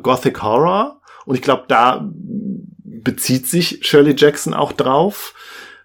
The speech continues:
Ähm, nur, dass sie's halt so quasi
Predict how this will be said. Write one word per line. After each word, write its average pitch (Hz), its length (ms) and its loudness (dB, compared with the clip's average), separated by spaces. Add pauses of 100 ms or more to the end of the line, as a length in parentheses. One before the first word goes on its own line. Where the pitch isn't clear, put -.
(140)
Ähm, 147 640 2
nur, 165 160 6
dass 165 140 2
sie's 160 160 -2
halt 156 180 2
so 147 260 -2 (580)
quasi 135 320 2